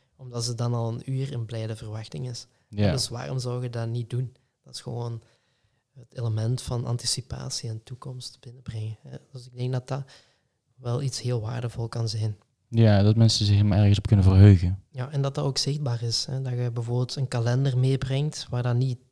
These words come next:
Speaker 1: enkel de dag van vandaag op staat, maar de maand die nog moet komen. En je maakt daar zichtbaar op wanneer dat je nog eens op bezoek komt of leuke dingen die in het verschiet liggen.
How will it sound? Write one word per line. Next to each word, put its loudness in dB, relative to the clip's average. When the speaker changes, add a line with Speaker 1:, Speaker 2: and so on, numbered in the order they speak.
Speaker 1:
enkel -6
de -2
dag -4
van -6
vandaag -2
op -6
staat, -8
maar -2
de -2
maand -2
die -6
nog -2
moet -2
komen. -4
En -8
je -2
maakt -2
daar -6
zichtbaar -6
op -8
wanneer -4
dat -6
je -6
nog -6
eens -6
op -6
bezoek -6
komt -8
of -10
leuke -2
dingen -6
die -6
in -4
het -8
verschiet -8
liggen. -8